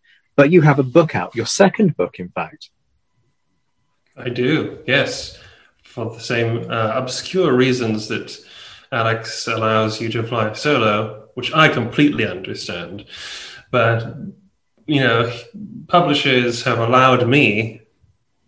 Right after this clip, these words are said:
Speaker 2: shelf space and catalog space, have put my scribbling into, into book form for you all to read. And it's about the Second Maratha War, and it's called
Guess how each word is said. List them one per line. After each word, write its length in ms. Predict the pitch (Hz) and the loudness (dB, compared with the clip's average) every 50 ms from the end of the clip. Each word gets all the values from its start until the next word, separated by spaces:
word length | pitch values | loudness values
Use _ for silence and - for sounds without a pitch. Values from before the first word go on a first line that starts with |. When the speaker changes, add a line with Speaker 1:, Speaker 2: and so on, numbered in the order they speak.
| _ - | _ -12
Speaker 2:
shelf 340 | - - 143 151 - - | -6 -2 0 0 0 0
space 840 | - - - - - 98 95 101 107 - - - - - - - - - | -4 -6 -6 -4 -4 -4 -4 -4 -6 -8 -8 -8 -8 -8 -10 -12 -14 -14
and 80 | 113 113 | -8 -2
catalog 600 | - 147 143 123 139 131 113 107 101 101 101 - | 0 0 0 0 0 0 2 2 2 2 0 -4
space, 500 | - - - 98 82 85 92 - - - _ - - - - - - - - - _ _ - _ _ - | -8 -8 -8 -8 -10 -10 -10 -12 -14 -16 _ -20 -20 -20 -20 -20 -20 -20 -20 -20 _ _ -20 _ _ -20
have 120 | 127 - | -10 -4
put 200 | - 160 160 147 | -2 -2 0 0
my 140 | 143 143 131 | 2 0 0
scribbling 800 | 123 - - - 139 113 117 110 110 104 104 104 104 - - - _ _ _ - - - - _ _ - | -2 -4 -4 -2 -2 0 0 0 0 0 -2 -4 -8 -10 -16 -20 _ _ _ -20 -20 -20 -20 _ _ -6
into, 760 | 139 127 123 123 - - 131 120 120 120 120 117 117 - - - | -4 -2 -2 -2 -2 -2 -2 0 0 0 -2 -4 -6 -8 -8 -6
into 200 | 127 123 123 117 | -6 -6 -6 -4
book 280 | 113 147 151 160 - | -2 -2 -2 -2 -4
form 500 | - - - 113 101 92 90 90 98 110 - _ _ _ _ _ _ _ | -8 -6 -4 -4 -4 -4 -6 -8 -12 -14 -18 _ _ _ _ _ _ _
for 220 | - 120 117 110 110 | -4 -2 -2 0 0
you 160 | 117 117 123 | 2 2 2
all 160 | 135 139 135 | 2 2 0
to 160 | 135 131 120 | 0 -2 -4
read. 440 | 110 120 131 127 110 98 101 98 - - - _ _ _ _ _ _ _ _ _ - | -2 -2 -2 -2 -2 -4 -6 -8 -12 -16 -18 _ _ _ _ _ _ _ _ _ -18
And 140 | 107 104 104 | -16 -14 -14
it's 200 | 104 - - 120 | -14 -14 -10 -6
about 240 | 107 104 101 95 | -6 -4 -4 -6
the 80 | - - | -6 -6
Second 400 | - - 127 123 - 123 117 113 | -4 -2 -2 -2 -2 -2 -2 0
Maratha 400 | 110 113 120 120 120 117 - 120 | 2 4 4 4 2 0 -2 -4
War, 560 | 110 113 113 113 110 107 107 107 - - - - - - - - - - - - _ _ _ - | -2 -2 0 0 2 0 0 -4 -6 -12 -18 -20 -20 -20 -20 -20 -20 -20 -20 -20 _ _ _ -12
and 280 | 107 104 104 101 101 | -10 -8 -8 -8 -10
it's 160 | 104 98 - | -10 -12 -12
called 420 | - - 117 110 104 104 98 98 | -10 -6 -4 -4 -4 -4 -6 -10